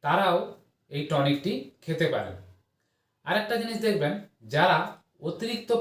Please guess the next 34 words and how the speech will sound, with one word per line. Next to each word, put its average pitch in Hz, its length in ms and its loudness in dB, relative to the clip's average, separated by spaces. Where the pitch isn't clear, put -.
পরিশ্রম 202 420 4
করার 185 260 6
পর 190 140 2
যাদের 143 220 0
থাই, 160 260 0
হাত 143 220 2
পা 185 200 4
ব্যথা 135 240 2
হয়ে 110 220 -2
যায়, 101 140 -10
যাদের 175 280 0
দিনরাত 202 520 2
প্রচুর 180 320 -2
পরিশ্রম 190 400 2
করতে 170 300 2
হয়, 107 160 -4
তাদের 175 360 -2
জন্য 202 200 0
এই 170 200 -2
টনিকটি 185 380 0
খুব 202 140 -4
ভালো 139 180 4
একটা 190 240 0
কার্যকারী 139 500 4
মেডিসিন। 104 340 -8
তারা 175 180 0
অবশ্যই 185 460 -2
এই 151 120 -2
টনিকটি 143 380 0
খাবেন, 107 260 -4
এর 185 140 -4
কোনো 208 180 4
সাইড 165 300 4
এফেক্ট 175 300 -2